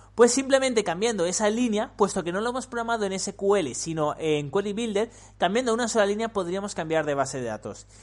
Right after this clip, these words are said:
Mientras que si lo hemos programado directamente con S Q L, tendríamos que haber usado seguramente el objeto My S Q L I,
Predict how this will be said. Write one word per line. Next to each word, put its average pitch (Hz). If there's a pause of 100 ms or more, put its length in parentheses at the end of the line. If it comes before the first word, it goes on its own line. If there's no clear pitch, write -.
(160)
Mientras 196
que 151
si 147
lo 160
hemos 185
programado 196
directamente 143
con 123
S 131
Q 170
L, 190 (280)
tendríamos 170
que 208
haber 196
usado 190
seguramente 143
el 117
objeto 143
My 135
S 143
Q 151
L 143 (120)
I, 233